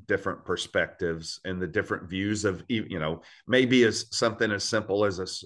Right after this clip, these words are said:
certain rule change, but it could be something more broad in terms of how do we modify the exam structure, you know, that kind of stuff. It could be big picture or small picture.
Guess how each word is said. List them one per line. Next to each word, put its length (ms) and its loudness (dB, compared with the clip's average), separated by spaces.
certain 340 -2
rule 320 2
change, 480 -2
but 80 2
it 140 2
could 100 -4
be 120 2
something 440 -2
more 240 2
broad 680 6
in 100 -4
terms 380 2
of 260 4
how 280 4
do 160 4
we 160 4
modify 540 2
the 180 2
exam 540 -2
structure, 720 -6
you 120 0
know, 100 6
that 220 4
kind 140 2
of 80 -4
stuff. 280 2
It 120 -2
could 120 -4
be 120 0
big 260 2
picture 340 0
or 60 -2
small 300 -2
picture. 460 -4